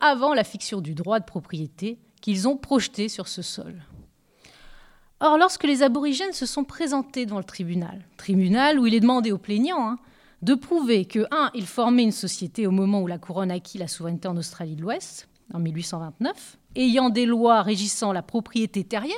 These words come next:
il faut qu'ils prouvent quand même qu'ils étaient bien propriétaires, ce qui, dans leur rapport au monde, n'avait aucun sens.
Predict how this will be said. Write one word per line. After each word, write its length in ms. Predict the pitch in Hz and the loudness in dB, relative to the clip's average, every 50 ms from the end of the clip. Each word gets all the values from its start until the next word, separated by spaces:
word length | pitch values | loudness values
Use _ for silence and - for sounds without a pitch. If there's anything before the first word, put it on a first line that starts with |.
| 466 349 | -6 -8
il 220 | 196 151 - - | -10 -10 -14 -18
faut 80 | - 170 | -18 -16
qu'ils 160 | - - 175 | -14 -14 -16
prouvent 300 | _ - 392 392 - - | _ -6 -6 -6 -6 -4
quand 120 | - 220 | -6 -4
même 220 | 214 208 190 175 - | -4 -4 -6 -10 -10
qu'ils 280 | - 226 214 185 165 | -8 -8 -6 -6 -8
étaient 220 | 165 165 - 185 165 | -10 -12 -12 -12 -8
bien 180 | 165 247 233 | -8 -8 -8
propriétaires, 640 | - - 185 - - 185 180 196 - 381 403 403 226 _ _ _ - - - _ _ _ | -8 -12 -16 -16 -12 -12 -12 -10 -10 -10 -10 -10 -10 _ _ _ -20 -20 -20 _ _ _
ce 100 | _ - | _ -20
qui, 140 | - - 180 | -14 -10 -10
dans 180 | 170 190 208 202 | -8 -8 -6 -6
leur 320 | 202 208 208 185 180 202 175 - _ _ _ _ - - | -4 -2 -2 -4 -4 -6 -12 -20 _ _ _ _ -20 -18
rapport 340 | - 180 208 202 - 214 190 | -14 -10 -10 -8 -8 -6 -6
au 60 | 196 | -6
monde, 160 | 196 208 202 | -6 -6 -8
n'avait 180 | 175 160 160 - | -8 -10 -12 -12
aucun 260 | - - - 185 160 | -14 -12 -10 -10 -8
sens. 480 | 147 - - 359 415 - - - - | -8 -8 -8 -8 -10 -10 -12 -14 -14